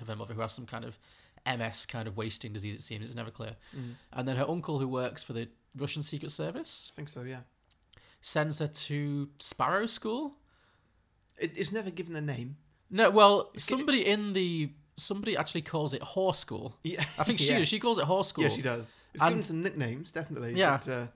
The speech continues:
Speaker 1: And it does kind of seem like she's being trained to be a secret agent slash prostitute.
Speaker 2: Uh, yeah, kinda.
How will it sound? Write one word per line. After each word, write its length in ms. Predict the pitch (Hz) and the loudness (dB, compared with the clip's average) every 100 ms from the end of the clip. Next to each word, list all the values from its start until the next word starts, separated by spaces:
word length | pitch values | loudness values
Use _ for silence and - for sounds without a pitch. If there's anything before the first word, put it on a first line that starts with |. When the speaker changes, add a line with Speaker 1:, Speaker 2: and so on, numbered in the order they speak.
| _ 190 | _ -2
Speaker 1:
And 100 | 202 | 0
it 80 | |
does 220 | 175 226 - | 0 0 0
kind 180 | 233 | 0
of 80 | 208 | 2
seem 220 | - 226 | 2 2
like 120 | 202 - | 0 -2
she's 180 | 180 | -4
being 360 | 151 170 165 151 - | -4 -4 -4 -6 -6
trained 420 | - 175 165 156 | -4 -2 -4 -6
to 140 | - | -6
be 120 | 156 | -2
a 40 | 151 | 0
secret 460 | - 165 147 175 143 | 2 0 -4 -4 -2
agent 400 | 143 147 139 - | -2 -4 -6 -6
slash 520 | - - 131 135 - | -4 0 0 0 -6
prostitute. 720 | - 147 - 151 311 349 - - _ _ _ _ _ _ _ | -8 -6 -4 -4 -4 -2 -4 -6 _ _ _ _ _ _ _
Speaker 2:
Uh, 480 | 143 135 131 131 131 | -6 -4 -2 -4 -6
yeah, 540 | 131 135 139 147 175 170 | -8 -8 -6 -4 -6 -8
kinda. 480 | - 175 143 123 | -10 -8 -6 -6